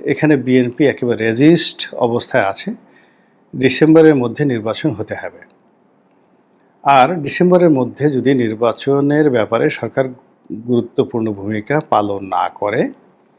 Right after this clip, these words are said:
আহ, বা সিদ্ধান্ত না নেয়, সেক্ষেত্রে বিএনপি নিজেরাই, আহ, শিডিউল ঘোষণা করে নির্বাচন অনুষ্ঠানের আয়োজন করবে, যেভাবে মেয়র, আহ, ইশরাক সাহেব ঢাকার মেয়র পদে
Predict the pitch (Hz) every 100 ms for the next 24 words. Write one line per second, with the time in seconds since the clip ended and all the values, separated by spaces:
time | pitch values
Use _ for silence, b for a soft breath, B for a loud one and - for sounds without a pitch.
0 | _ _ _ _ _ _ _ _ - 120
1 | 127 139 131 165 - 151 156 156 131 107
2 | 120 185 - 202 208 196 180 160 123 113
3 | 123 113 107 120 156 139 131 - _ _
4 | _ _ _ _ _ - - - 85 -
5 | - 120 120 113 120 - 135 113 151 160
6 | 117 113 - 117 107 104 - 123 160 120
7 | 104 120 254 - b b _ 120 117 170
8 | 117 101 135 143 117 135 262 b b b
9 | b b _ _ 55 - 52 - 139 -
10 | 160 160 - 110 147 - - 110 107 113
11 | 107 104 107 104 127 220